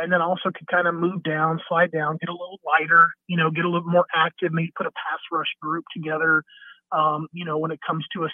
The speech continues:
set. But I, I, I think they're very similar sized. I, I, I think that Lenhart obviously is, has got some really special tools, but I think Ochoa is the kind of guy that he wanted an opportunity.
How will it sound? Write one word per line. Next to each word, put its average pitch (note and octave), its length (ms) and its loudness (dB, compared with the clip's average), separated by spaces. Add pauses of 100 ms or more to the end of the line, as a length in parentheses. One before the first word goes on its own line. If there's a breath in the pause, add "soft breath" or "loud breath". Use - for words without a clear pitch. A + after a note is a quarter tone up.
set. D#3+ 280 0
But D#3+ 240 2 (540 loud breath)
I, F#3 80 2 (160)
I, G#3 140 -2 (120)
I - 140 -4
think C#4 180 6
they're C4+ 120 4
very A3+ 260 6 (100)
similar G#3 340 6 (140)
sized. E3 540 -2 (140)
I, D#3+ 180 2 (140)
I, D3+ 160 0 (200)
I E3 160 -2
think F3+ 240 0
that D3 140 0
Lenhart E3 520 2 (120)
obviously D#3 460 -4
is, C3+ 140 -6 (180)
has - 120 -20
got D3 240 -2
some C#3+ 200 -10 (100)
really E3 480 -10
special D#3+ 360 -4 (100)
tools, G#3 320 0 (520 loud breath)
but G3+ 120 6
I G#3+ 60 6
think C4+ 200 6
Ochoa G3+ 440 6
is F#3 100 -2
the F#3 100 -8
kind F#3 160 2
of F3 60 -2
guy D#3+ 240 4
that D3+ 180 -4 (520)
he G3 80 0
wanted G3+ 300 2
an G3 120 4
opportunity. F3 720 2